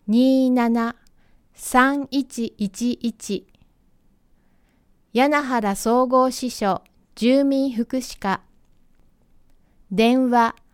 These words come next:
零八六八六二一一一四です。暮らしと心の相談会。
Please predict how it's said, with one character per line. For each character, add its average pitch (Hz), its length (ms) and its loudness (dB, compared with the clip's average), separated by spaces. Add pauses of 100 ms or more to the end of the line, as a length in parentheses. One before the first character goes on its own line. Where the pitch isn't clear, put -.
(840)
零 254 260 4
八 254 400 -4
六 208 280 -2
八 214 520 -6 (1000)
六 233 400 0
二 247 460 2 (840)
一 226 400 -2
一 269 480 -4
一 247 360 -2
四 254 360 2
で 190 160 -2
す。 - 340 -16 (2250)
暮 240 120 2
ら 277 160 6
し - 140 -10
と 302 120 0
心 269 460 0
の 294 160 -4
相 269 320 2
談 277 240 -2
会。 202 360 -4